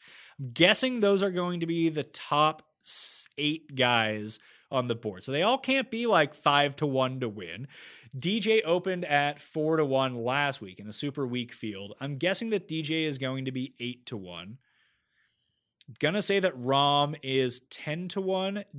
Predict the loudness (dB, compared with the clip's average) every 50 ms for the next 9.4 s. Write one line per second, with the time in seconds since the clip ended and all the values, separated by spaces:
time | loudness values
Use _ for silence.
0 | -16 -16 _ _ _ _ _ _ _ _ _ -2 0 0 0 0 -2 -4 -2 -2
1 | -2 -4 -4 -4 -4 -4 -2 -2 0 2 2 0 0 -2 -8 -18 -20 -14 _ -8
2 | 0 2 2 2 4 4 2 2 2 2 0 0 -2 -2 -2 -2 -2 -2 -2 -2
3 | -2 -2 -2 -2 -2 -2 -2 -4 -4 -6 -6 -4 -4 -4 -4 -2 -2 -2 -2 -2
4 | -2 -2 -2 -2 -4 -4 -2 0 0 -2 -2 -2 -2 -2 -2 -2 -4 -6 -8 -4
5 | -2 -2 -4 -2 -2 -2 -2 -2 -2 -4 -6 -8 -6 -4 -4 -2 -2 0 0 0
6 | -2 -2 -6 -12 -20 -18 _ -14 -12 -8 -2 0 0 0 0 0 0 0 0 0
7 | -2 -2 -2 -4 -6 -8 -6 -2 -2 -2 -2 -2 -6 -6 -4 -4 -4 -4 -4 -6
8 | -6 -6 -6 -6 -6 -6 -8 _ _ -8 -6 -6 -6 -6 -8 -12 -10 -10 -8 -6
9 | -4 -2 0 0 0 0 0 -2